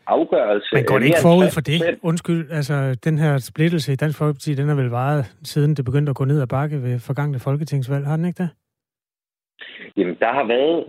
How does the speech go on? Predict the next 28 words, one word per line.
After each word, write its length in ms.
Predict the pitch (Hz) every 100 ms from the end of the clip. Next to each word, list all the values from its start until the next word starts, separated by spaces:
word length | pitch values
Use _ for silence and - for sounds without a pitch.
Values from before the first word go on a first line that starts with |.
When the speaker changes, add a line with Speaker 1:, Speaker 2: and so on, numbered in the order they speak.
| 107 87
Speaker 1:
meget, 460 | 87 98 135 131
men 200 | 117 107
det, 120 | 196 170
der 100 | 143
i 80 |
hvert 160 | 113 113
fald 180 | 120 113
er 240 | 98 95 92 -
vigtigt 420 | 92 127 - 160 -
at 60 | 92
sige, 420 | - 101 113 127
er 120 | 95 107
bare, 280 | 85 90 113 - -
at 160 | -
nu 100 | 120
har 80 | 131
vi 100 | 104 90
haft 180 | 113 - -
et, 200 | 92 - _
øh, 240 | 87 80 76
valg, 240 | 117 143 123
hvor 300 | 107 95 - -
tres 180 | 131 135
procent 380 | - - 120 107
af 80 | 95
vores 180 | 85 -
medlemmer 400 | 104 127 110 87 -
har 100 | 90